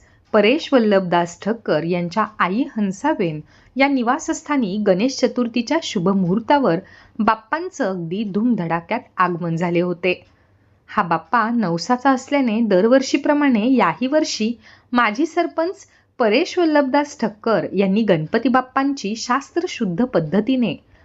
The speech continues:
भव्य दिव्य अशा मखरीत बाप्पांना विराजमान केले होते. बाप्पांना प्रिय असलेले मोदक, जास्वंदी व इतर भक्तांना प्रफुल्लित करणारे मनमोहक सुगंध देणारा फुलांचा पुष्पहार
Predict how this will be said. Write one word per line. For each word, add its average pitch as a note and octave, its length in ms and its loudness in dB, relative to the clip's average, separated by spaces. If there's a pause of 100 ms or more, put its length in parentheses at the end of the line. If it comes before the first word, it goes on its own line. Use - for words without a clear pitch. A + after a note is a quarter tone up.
(140)
भव्य B3+ 420 4
दिव्य C4+ 440 2
अशा A3+ 280 -2
मखरीत G#3+ 580 0
बाप्पांना G3 640 -2
विराजमान F3 560 -2
केले C#4+ 240 2
होते. C#4+ 380 -2 (840)
बाप्पांना F3 520 -4
प्रिय F#3 360 -4
असलेले F#3 420 -4
मोदक, E3+ 420 0 (260)
जास्वंदी F#3+ 680 -4
व F#3+ 80 -2
इतर G3 440 -4
भक्तांना A3 460 -4
प्रफुल्लित F#3+ 520 -2 (100)
करणारे F3+ 460 0
मनमोहक F#3+ 680 0
सुगंध G#3 420 4
देणारा F3+ 500 0 (460)
फुलांचा D4 440 6
पुष्पहार F3 640 -4